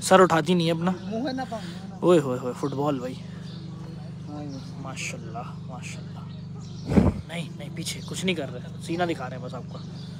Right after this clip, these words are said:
क्या ही बात है भाई, माशाल्लाह, माशाल्लाह, माशाल्लाह, माशाल्लाह। आप लोगों ने देखा भाई, माशाल्लाह का कमेंट इस बछड़ी पे ज़रूर लिखिएगा। बछड़ी देखें आप, फुटबॉल बछड़ी है पूरी। भाई number आप लोगों को मैंने mention किए हैं,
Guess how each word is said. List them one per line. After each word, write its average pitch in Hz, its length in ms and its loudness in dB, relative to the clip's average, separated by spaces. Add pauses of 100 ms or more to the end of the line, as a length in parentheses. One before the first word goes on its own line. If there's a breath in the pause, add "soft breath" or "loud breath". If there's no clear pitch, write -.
(380 loud breath)
क्या 160 140 2
ही 180 160 2
बात 123 220 -4
है 127 60 -4
भाई, 123 180 -6
माशाल्लाह, 123 520 -6
माशाल्लाह, - 480 -10
माशाल्लाह, - 520 -8
माशाल्लाह। - 520 -2 (680 loud breath)
आप 143 160 2
लोगों 165 160 8
ने 165 80 8
देखा 143 240 4
भाई, 170 100 10
माशाल्लाह 165 420 8
का 165 60 8
कमेंट 165 280 4
इस 156 180 -2
बछड़ी 160 280 2
पे 160 100 8
ज़रूर 139 280 2
लिखिएगा। 151 380 4
बछड़ी 147 320 2
देखें 143 220 0
आप, 143 120 -2
फुटबॉल 139 480 0
बछड़ी 135 260 -4
है 135 80 -2
पूरी। 127 200 -6 (560 loud breath)
भाई 170 120 8
number 170 360 10
आप 156 180 8
लोगों 165 160 6
को 170 80 8
मैंने 165 200 4
mention 151 340 0
किए 151 260 2
हैं, 170 140 2